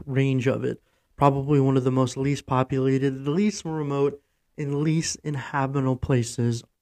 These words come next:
on the face of the planet. I think probably what's interesting when we think about Antar-, Antar-, Antarctica in itself is it is a no-fly zone. Probably we do not have charter flights that fly over it. Delta, United, those airlines will not be flying over Antarctica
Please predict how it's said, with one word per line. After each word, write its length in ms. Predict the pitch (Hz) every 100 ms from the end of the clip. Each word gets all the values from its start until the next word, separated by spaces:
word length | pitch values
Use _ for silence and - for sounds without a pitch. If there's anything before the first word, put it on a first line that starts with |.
| -
on 220 | 139 123
the 80 | 120
face 320 | 123 110 -
of 60 | 123
the 60 |
planet. 520 | - 208 208 156 - _ _ _ _ _ _ _ _ -
I 120 | 143
think 240 | 165 151
probably 480 | - 143 143 139 143
what's 260 | 131 131 139
interesting 460 | 131 135 151 139
when 100 | 131
we 100 | 127
think 220 | 120 160 143
about 280 | 131 127
Antar-, 680 | 147 139 131 127 - 135 131 -
Antar-, 340 | 156 139 139 -
Antarctica 460 | 151 139 135 120 131
in 100 | 123
itself 380 | - 180 156
is 180 | 139 143
it 180 | 143 -
is 200 | 160 170
a 80 | 151
no-fly 600 | 143 135 139 - 143 143
zone. 320 | 127 110 117 - _ _ _ _ -
Probably 640 | 135 135 135 143 135 139
we 320 | 139 143 135 123
do 180 | 143
not 220 | 147 143 120
have 320 | 135 135 127 _ 135
charter 320 | - 151 139 135
flights 400 | - 139 123 -
that 180 | 117 -
fly 180 | 131
over 280 | 143 170 165
it. 160 | 175 170 _ _ _
Delta, 420 | - 139 135 143 135
United, 720 | 135 131 131 131 135 135 139
those 240 | 151 165
airlines 540 | 156 151 151 143 139 127
will 180 | 139
not 220 | 202 180 151
be 80 |
flying 360 | 151 147 139 131
over 220 | 127 123
Antarctica 640 | 120 120 135 131 147 135